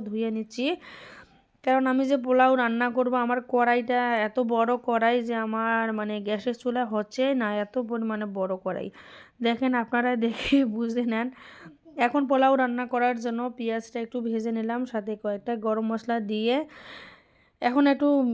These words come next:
লাল লাল করে ভেজে নিয়ে তারপর আর কি চাউলগুলো দিয়ে দিব।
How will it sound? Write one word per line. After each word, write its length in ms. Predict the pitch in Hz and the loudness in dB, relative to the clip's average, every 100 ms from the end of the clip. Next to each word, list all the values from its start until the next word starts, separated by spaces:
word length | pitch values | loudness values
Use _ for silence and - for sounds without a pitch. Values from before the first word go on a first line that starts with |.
| 240 233 | -2 -2
লাল 220 | 214 226 | 2 4
লাল 160 | 247 254 | 4 4
করে 200 | 254 269 | 4 2
ভেজে 340 | 247 233 233 247 | 2 0 2 2
নিয়ে 220 | 233 269 | 2 0
তারপর 340 | 277 240 214 233 | 0 -2 0 -2
আর 120 | 220 | -2
কি 100 | 226 | -4
চাউলগুলো 500 | 240 226 214 220 233 240 | -2 2 2 0 0 0
দিয়ে 240 | 220 226 | 2 2
দিব। 180 | 220 | 2